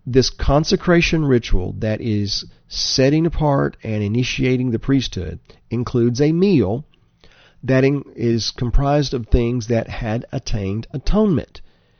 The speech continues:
And these priests, Aaron and his sons, could not eat it unworthily. They couldn't eat it until they had satisfied a certain protocol.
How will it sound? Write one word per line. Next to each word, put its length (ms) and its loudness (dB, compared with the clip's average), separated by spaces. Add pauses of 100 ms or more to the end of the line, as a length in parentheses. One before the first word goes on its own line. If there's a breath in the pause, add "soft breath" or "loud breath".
(380 soft breath)
And 680 2
these 600 2 (380)
priests, 520 2
Aaron 340 0
and 120 0
his 120 -2
sons, 400 0
could 280 0
not 340 0 (120)
eat 220 0
it 160 -4 (100)
unworthily. 1040 0 (840)
They 100 -2
couldn't 420 0
eat 260 4
it 160 2
until 240 -2
they 80 0
had 160 -4
satisfied 720 -4
a 60 -4
certain 340 -4
protocol. 640 -4